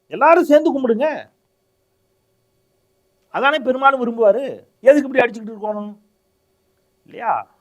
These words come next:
அதனால இவ்வளோத்தையும் பண்ணிட்டு இதுக்கு ஒரு கதை சொல்லுவீங்க நீங்க, அதைத்தான் கண்டிக்கிறேன். எனவே, அந்த வடகலை, தென்கலை சகோதரர்களுக்கு நான் சொல்றேன், இதெல்லாம் வந்து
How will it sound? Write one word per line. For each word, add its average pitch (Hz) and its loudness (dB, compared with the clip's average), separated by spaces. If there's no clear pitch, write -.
அதனால - -18
இவ்வளோத்தையும் 226 4
பண்ணிட்டு 214 2
இதுக்கு 220 0
ஒரு 180 2
கதை 185 2
சொல்லுவீங்க 160 -4
நீங்க, 110 -16
அதைத்தான் 147 -4
கண்டிக்கிறேன். 107 -10
எனவே, 131 0
அந்த 113 -6
வடகலை, 135 0
தென்கலை 127 -2
சகோதரர்களுக்கு 131 -4
நான் 123 -4
சொல்றேன், 123 -8
இதெல்லாம் 139 0
வந்து 135 0